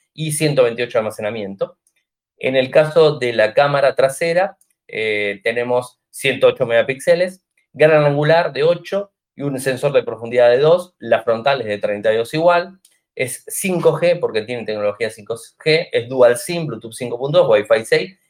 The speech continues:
Batería, esto sí, cinco mil miliamperes, carga rápida treinta vatios. Peso ciento ochenta y cinco, obviamente por la batería. Android once, o sea, no hace falta ni que lo diga por ese lado. Eh, a ver,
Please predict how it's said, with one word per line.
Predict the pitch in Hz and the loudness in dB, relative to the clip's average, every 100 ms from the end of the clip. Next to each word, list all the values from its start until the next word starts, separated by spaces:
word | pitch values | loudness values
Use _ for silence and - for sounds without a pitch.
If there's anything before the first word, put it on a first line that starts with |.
| _ | _
Batería, | 156 190 202 202 220 220 - | 0 0 2 0 2 0 -2
esto | - 147 147 | -8 -4 -4
sí, | - 127 - | -4 -10 -14
cinco | - 127 113 110 | -12 -10 -4 -4
mil | 123 120 | -4 -6
miliamperes, | 120 135 151 202 208 - | -2 0 2 0 0 -2
carga | 113 107 113 | 2 4 4
rápida | 120 127 123 - - - | 2 2 0 -2 -10 -10
treinta | 120 113 110 | -6 -2 2
vatios. | 156 180 180 208 - _ _ _ _ _ _ | 2 0 -4 -8 -8 _ _ _ _ _ _
Peso | 214 214 180 | 0 2 -2
ciento | - 208 196 | -2 -4 -2
ochenta | 156 160 147 | -4 -2 -2
y | 143 | -2
cinco, | 147 139 113 - | -2 -8 -8 -8
obviamente | - 101 104 104 | -6 -6 -6 -10
por | 98 101 | -8 -4
la | |
batería. | 95 98 127 120 151 - | -2 -2 -6 -6 -10 -4
Android | 123 110 98 | -4 -4 -8
once, | 85 - 98 | -10 -14 -16
o | |
sea, | - 95 | -12 -10
no | 98 | -10
hace | 95 | -6
falta | 104 95 - - | -6 -6 -8 -12
ni | 107 | -16
que | - 98 - _ _ - | -10 -10 -12 _ _ -4
lo | 110 104 | 0 0
diga | 110 107 101 | 0 0 0
por | - 101 | 0 -4
ese | - 87 | -4 -10
lado. | - - _ _ _ - - | -12 -20 _ _ _ -20 -14
Eh, | - 113 110 | -6 -6 -2
a | 180 | 0
ver, | 202 147 | 2 0